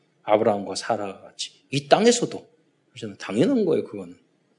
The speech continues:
어, 에스더서의 특징 중 하나는 하나님이라는 단어가 나오지 않는 것입니다.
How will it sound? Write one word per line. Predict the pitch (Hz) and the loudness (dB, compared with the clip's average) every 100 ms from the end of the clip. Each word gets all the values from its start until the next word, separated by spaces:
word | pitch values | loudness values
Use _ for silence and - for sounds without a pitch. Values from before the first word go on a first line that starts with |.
| _ _ _ _ _ _ - - - - - - - - - - - - - - - - - _ _ - | _ _ _ _ _ _ -20 -18 -14 -8 -4 -2 -2 -4 -8 -10 -12 -12 -14 -14 -18 -20 -20 _ _ 2
어, | 117 117 113 101 | 8 10 12 12
에스더서의 | 123 160 - - 254 240 226 208 | 12 12 10 10 12 12 12 12
특징 | - 247 226 | 8 10 12
중 | 214 | 12
하나는 | 170 156 139 220 120 | 10 10 12 12 12
하나님이라는 | - - 247 262 285 277 240 208 208 | 8 6 8 12 12 12 12 12 10
단어가 | 202 139 143 170 | 8 8 10 10
나오지 | 143 107 113 185 190 233 269 - | 10 10 12 12 12 10 8 6
않는 | - 110 165 | 4 8 8
것입니다. | 240 - 95 90 - - | 8 4 -2 -8 -12 -16